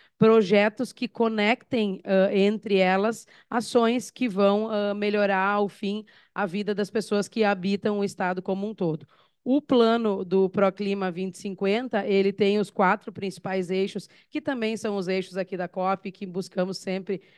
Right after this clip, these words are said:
com a questão da atenuação desses movimentos de mudanças climáticas, que são a redução, a mitigação, a adaptação e a resiliência.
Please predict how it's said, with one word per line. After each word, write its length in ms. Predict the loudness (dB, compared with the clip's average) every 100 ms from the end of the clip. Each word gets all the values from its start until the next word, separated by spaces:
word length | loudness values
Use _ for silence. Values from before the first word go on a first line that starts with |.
| _
com 220 | -6 -4
a 60 | -2
questão 420 | -6 -6 -4 -4
da 280 | -2 0 0
atenuação 840 | -2 -4 -4 -4 -6 -2 0 0
desses 260 | -4 -6 -6
movimentos 600 | -6 -6 -4 -4 -4 -8
de 80 | -8
mudanças 420 | -6 -6 -8 -10
climáticas, 640 | -6 -2 -2 -2 -6 -10 _ -20 _
que 140 | -12
são 300 | -2 0 2
a 20 | 2
redução, 580 | 0 -2 -6 -4 -2
a 60 | -2
mitigação, 720 | -6 -8 -8 -6 -6 -4 -4
a 40 | -4
adaptação 760 | -4 -4 -6 -6 -4 -4 -4
e 220 | -6 -6 -4
a 80 |
resiliência. 680 | -2 -4 -4 -6 -6 -6 _